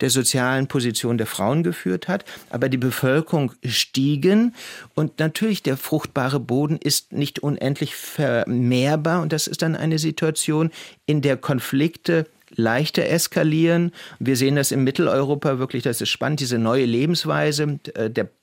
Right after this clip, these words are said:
des Bauernseins kommt quasi mit Menschen, das sehen wir aus der, äh, Genetik, aus Anatolien nach Europa,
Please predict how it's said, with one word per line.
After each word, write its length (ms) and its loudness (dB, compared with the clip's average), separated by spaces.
des 220 -4
Bauernseins 1000 0
kommt 240 0
quasi 320 0
mit 320 2
Menschen, 540 2
das 160 -2
sehen 180 0
wir 120 0
aus 100 -2
der, 440 -2
äh, 60 -2
Genetik, 580 0
aus 220 2
Anatolien 640 2
nach 160 0
Europa, 720 0